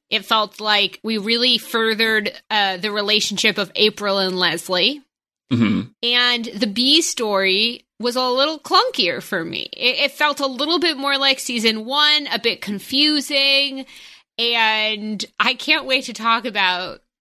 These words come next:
Speaker 1: why the A story hit me in the heart and the B story avoided my heart and got stuck in the school bus in my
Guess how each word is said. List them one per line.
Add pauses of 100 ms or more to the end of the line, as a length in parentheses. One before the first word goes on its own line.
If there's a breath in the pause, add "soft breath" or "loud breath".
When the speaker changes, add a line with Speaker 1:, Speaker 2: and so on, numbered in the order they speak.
(360)
Speaker 1:
why
the
A
story
hit
me
in
the
heart
and
the
B
story (640 soft breath)
avoided
my
heart
and
got
stuck
in
the
school
bus
in
my